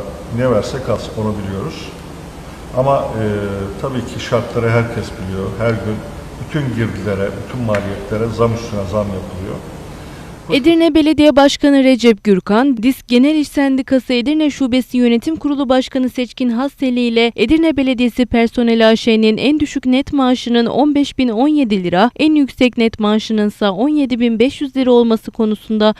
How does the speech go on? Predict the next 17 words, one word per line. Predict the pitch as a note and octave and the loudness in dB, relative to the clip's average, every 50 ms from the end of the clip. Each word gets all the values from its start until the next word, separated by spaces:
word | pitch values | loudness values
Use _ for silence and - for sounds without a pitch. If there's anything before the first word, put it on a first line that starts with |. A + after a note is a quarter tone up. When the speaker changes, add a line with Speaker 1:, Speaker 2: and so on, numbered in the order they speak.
| - | -2
Speaker 2:
mutabık | - A3 - - A3+ A3+ A3+ D4 - | -4 -2 0 2 2 2 2 -2 -4
kaldıklarını | - - D4 C#4 C4+ C4 C4+ - B3+ C4 B3+ B3 A#3+ G#3 F3 | -2 0 0 0 0 0 -2 0 2 2 4 4 4 2 0
ve | D#3+ F3+ A3 B3 - - - | 0 0 0 -2 -4 -4 0
sözleşmenin | - C4+ C4+ A#3+ C4+ C4+ B3 - - B3 A#3 A#3 A3+ A3+ | 2 2 4 4 2 2 2 2 0 2 2 2 2 2
en | G3 - D4+ D#4+ | 2 0 -2 -2
kısa | D#4 - - C#4+ C4+ | -4 -4 -2 -2 -2
sürede | - - C4 B3+ B3+ A#3+ D#4 | 0 0 0 0 2 2 2
imzalanacağını | D#4+ D4 C#4 - C4+ C4 B3 B3 A3+ G#3+ G3+ G3+ G#3 G3+ G#3 A3 A3 | 2 2 2 2 2 2 4 4 4 4 4 4 2 4 4 4 4
duyurdu. | A#3 A#3+ A#3+ A#3 A#3+ A#3 G#3 - C4 A3 E3 - | 4 4 4 4 4 2 2 2 2 2 2 6
Müjdeyi | A#3+ B3 B3+ A#3 A3 B3+ B3+ B3+ | 6 8 8 8 6 4 4 4
sosyal | A#3+ - A3 A3 - - C4+ D4+ | 4 2 2 2 2 2 2 2
medya | D4+ D4 D4 C4 B3+ C4+ | 2 2 2 2 2 2
hesabı | B3+ B3 - - C4 B3 A#3+ A3+ | 2 2 2 2 2 2 4 4
üzerinden | B3 A#3+ G#3+ - A#3+ A3 A3+ A3+ A3+ A#3 A3+ A#3 A3 | 2 2 2 2 2 2 2 4 4 4 4 4 4
duyuran | A3 A#3 A3+ A3 A3+ A3 A3 G#3 | 2 2 2 4 4 4 4 4
Başkan | A3 A3 G#3+ - - A#3 A3+ A3 A3+ G3+ | 4 2 2 0 0 0 2 2 2 2
Gürkan, | A#3 A3 G3+ - - A3 G#3 A3+ | 2 0 0 0 -2 0 0 0